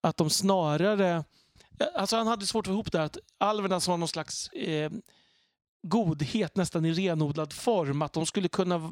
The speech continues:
upp-, gett upphov till förvridna orker, och började snarare teoretisera om att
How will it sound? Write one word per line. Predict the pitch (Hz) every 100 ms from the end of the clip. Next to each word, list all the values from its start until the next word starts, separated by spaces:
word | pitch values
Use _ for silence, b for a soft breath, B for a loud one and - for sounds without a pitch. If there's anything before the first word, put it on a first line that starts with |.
| - - -
upp-, | 190 - -
gett | 156
upphov | 180 - 196
till | 190
förvridna | - 160 151 143 139 143 135 - b
orker, | 208 220 - 151 135 B B
och | B 175
började | 175 160
snarare | 147 190 165 151
teoretisera | 180 180 175 165 180 208 208
om | 160 139 143
att | 143 -